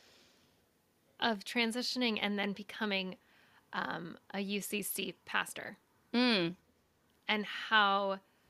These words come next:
Speaker 1: similarly, before she transitioned, she was a father,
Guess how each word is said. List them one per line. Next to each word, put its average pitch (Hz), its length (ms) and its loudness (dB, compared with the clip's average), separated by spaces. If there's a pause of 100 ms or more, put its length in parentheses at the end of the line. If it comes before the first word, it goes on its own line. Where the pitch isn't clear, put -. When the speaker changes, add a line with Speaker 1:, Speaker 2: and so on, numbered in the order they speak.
(840)
Speaker 1:
similarly, 233 920 0 (300)
before 233 420 -2
she 247 160 -4
transitioned, 208 600 -4
she - 260 -6
was 214 120 -2
a 226 40 -6
father, 190 520 2